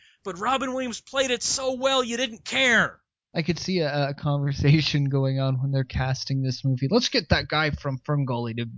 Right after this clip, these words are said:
Speaker 2: voice the genie. Tim Curry? No, God, no, no, the funny one." Robin Williams as the genie is probably his most famous role. I mean,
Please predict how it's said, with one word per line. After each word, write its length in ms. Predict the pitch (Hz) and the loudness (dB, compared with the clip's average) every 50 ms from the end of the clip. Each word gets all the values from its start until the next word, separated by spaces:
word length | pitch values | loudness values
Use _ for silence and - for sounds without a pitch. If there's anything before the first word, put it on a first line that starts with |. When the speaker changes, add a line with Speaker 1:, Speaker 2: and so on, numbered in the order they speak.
| 123 - | -14 -6
Speaker 2:
voice 240 | - 131 127 123 - | -2 -2 -2 0 0
the 80 | - 123 | -2 -2
genie. 520 | 127 135 131 131 135 131 127 120 110 110 - | 0 0 0 2 2 0 0 -4 -4 -4 -2
Tim 340 | - - 202 269 311 262 160 | 0 4 4 6 6 4 2
Curry? 560 | - - 165 226 277 302 226 151 143 143 143 | 2 2 2 4 6 6 4 4 2 0 0
No, 240 | 190 262 262 165 147 - | 0 0 0 0 0 0
God, 300 | - 208 180 135 113 107 - _ | 0 0 0 0 -4 -8 -12 _
no, 140 | 175 170 - - - | -12 -10 -10 -12 -12
no, 220 | 143 175 165 - - | -12 -12 -12 -12 -10
the 120 | - 185 180 | -8 -8 -6
funny 320 | - 277 302 277 170 123 | -4 -4 -4 -4 -4 -6
one." 260 | 117 113 110 107 123 - _ _ - | -6 -8 -10 -10 -12 -16 _ _ 0
Robin 500 | 180 185 262 302 311 277 320 285 240 208 | 4 4 6 6 6 4 2 2 2 2
Williams 420 | 208 214 214 214 214 214 196 - | 2 2 2 2 2 0 0 0
as 140 | 185 175 156 | 0 0 -2
the 80 | - 175 | -4 -6
genie 580 | 156 143 - 156 151 151 151 151 151 151 147 143 | -6 -4 -2 0 2 2 4 4 2 2 0 -2
is 280 | 143 143 143 139 131 | -2 -2 -2 -4 -6
probably 400 | - - 151 139 139 135 139 135 | -4 0 0 2 2 2 2 2
his 260 | 123 135 143 127 - | 2 0 0 0 -2
most 260 | - 135 127 131 - - | -2 -2 -2 -4 -6 -6
famous 540 | - - 131 127 127 127 123 123 - - | -4 -2 0 0 0 0 -2 -2 -4 -2
role. 420 | 131 131 123 123 123 127 127 123 113 | -2 0 2 2 2 2 0 0 0
I 120 | 123 135 135 | 0 0 2
mean, 380 | 135 131 131 131 127 120 117 | 0 0 -2 -2 -4 -6 -8